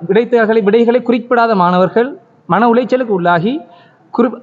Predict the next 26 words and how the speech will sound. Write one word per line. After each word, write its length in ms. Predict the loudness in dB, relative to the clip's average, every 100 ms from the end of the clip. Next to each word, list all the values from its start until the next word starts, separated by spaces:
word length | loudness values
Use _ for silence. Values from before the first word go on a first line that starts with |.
| -4
அவசரத்தின் 500 | -2 0 0 0 -2
காரணமாக, 580 | 0 0 0 -2 0 0
அதே 260 | 0 2 0
போல 260 | 0 0
சில 180 | 0 0
மாணவர்கள் 460 | 0 2 2 0 0
தங்கள் 300 | 0 2 2
விடைகளை 540 | 2 2 2 0 0
திருத்தமான 500 | 0 0 0 0 0
முறையில் 260 | 0 0 0
வழங்காதும், 540 | 0 0 0 0 -2 -6
சில 200 | -4 0
மாணவர்கள் 440 | 2 2 0 2 2
விடைகளையே 440 | 2 2 2 2
வழங்காது 440 | 2 0 0 0 0
அந்த 340 | 0 0 -2 0
விடைத்தாள்களை 640 | 0 0 0 0 0 0 -4 -18 -20 -20 _ -8
சூப்பர்வைசர்மாரிடம் 760 | 0 0 2 2 0 2 2
ரிட்டர்ன் 300 | 2 2 0
பண்ணியிருக்கிறார்கள். 500 | 0 0 -2 -4 -6 -14 -20 _
இது 260 | -2 0 0
மாணவர்களுக்கு 1000 | 2 2 2 2 2 2 0 -2 -4 -4
மிக 200 | -2 0
பெரும் 240 | 0 -2 0
குழப்பத்தை 440 | 0 0 0 0
ஏற்படுத்தியதோடு, 760 | 0 -2 0 0 2 2 0